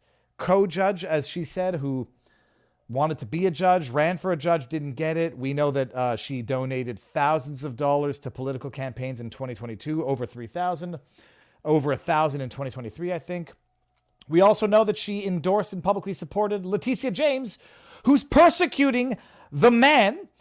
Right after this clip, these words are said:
the family, the business enterprise over which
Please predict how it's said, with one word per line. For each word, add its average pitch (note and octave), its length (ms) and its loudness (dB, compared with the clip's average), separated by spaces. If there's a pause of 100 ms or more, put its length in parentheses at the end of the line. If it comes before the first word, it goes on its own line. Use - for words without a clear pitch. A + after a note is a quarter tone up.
(120)
the G3+ 120 4
family, C4 600 4
the F3 180 0
business C4 460 0
enterprise F#3+ 680 -2 (560)
over D4 300 8
which - 540 0